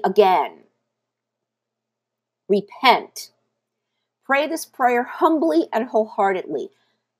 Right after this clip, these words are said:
"Dear Lord Jesus, I know I am a sinner. I believe you died for my sins. Please forgive me. Right now, I turn from my sins.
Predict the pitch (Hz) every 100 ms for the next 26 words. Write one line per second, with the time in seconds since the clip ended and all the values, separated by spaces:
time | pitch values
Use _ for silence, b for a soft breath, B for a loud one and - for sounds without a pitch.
0 | _ 285 302 311 247 226 220 180 - -
1 | - _ 196 202 233 247 262 254 226 220
2 | - 202 190 151 - 175 185 196 190 226
3 | 202 247 214 196 196 196 190 202 - 190
4 | 151 - - - 247 247 247 - 226 226
5 | 214 190 143 - _ _ _ 175 208 254
6 | 240 226 226 - 185 185 - - 277 285
7 | 269 - 190 180 143 - 160 147 117